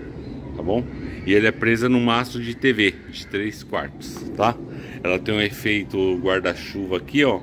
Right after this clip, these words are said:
que protege, né? Se a gente vê aqui, ó, o conector aqui, o H F aqui dentro, ó.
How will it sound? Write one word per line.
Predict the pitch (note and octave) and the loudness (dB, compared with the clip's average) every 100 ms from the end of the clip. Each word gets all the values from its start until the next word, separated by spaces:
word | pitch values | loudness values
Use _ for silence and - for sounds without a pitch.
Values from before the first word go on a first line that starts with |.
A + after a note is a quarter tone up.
| - - - - - | -6 -16 -18 -16 -10
que | G#2+ | -10
protege, | - - C3 D3 - A2 A#2 B2+ A2+ G2+ | -10 -2 2 2 4 6 6 4 0 -2
né? | G2+ B2 - - - - - F2+ | 0 -2 -4 -16 -18 -16 -14 -8
Se | G2+ | -4
a | F#2+ F#2+ | -4 -4
gente | F#2 - | -8 -8
vê | F2+ F#2 | -4 -4
aqui, | - A2 | -4 -6
ó, | - - - - | -8 -16 -14 -12
o | |
conector | F2+ A2 A2 G#2 - G#2+ | -6 -2 0 -2 -2 -2
aqui, | G#2 - | -2 -2
o | G#2 G#2+ | 0 0
H | G#2+ G#2 | 2 2
F | G2+ G2+ | 2 -2
aqui | - G2 | -12 -6
dentro, | F#2+ F#2 E2 | -4 -4 -6
ó. | - | -8